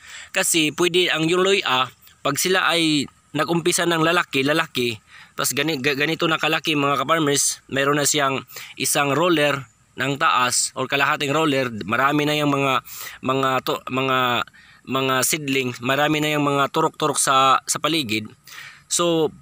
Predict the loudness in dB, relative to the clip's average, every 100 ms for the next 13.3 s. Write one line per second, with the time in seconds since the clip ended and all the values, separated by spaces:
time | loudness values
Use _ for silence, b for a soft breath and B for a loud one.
0 | -4 0 2 2 2 2 2 0 0 2
1 | 2 2 2 2 2 2 0 0 0 0
2 | 0 0 0 0 2 0 -2 -6 -16 B
3 | B -4 -2 2 2 2 2 2 0 -2
4 | -4 -2 -2 -2 -2 0 0 -4 -12 B
5 | B -8 -4 -2 -2 0 0 2 0 0
6 | 0 0 2 2 0 0 0 2 0 -2
7 | -4 -10 _ -6 -2 0 0 0 0 -2
8 | -4 -2 -2 -2 -4 -8 B B B -6
9 | -4 -2 -2 -4 -4 -4 -2 -2 -2 -2
10 | -4 -2 -2 -4 -4 -6 -8 -12 B B
11 | B 0 2 2 2 2 4 4 4 2
12 | 2 2 2 0 0 0 2 0 0 0
13 | 0 0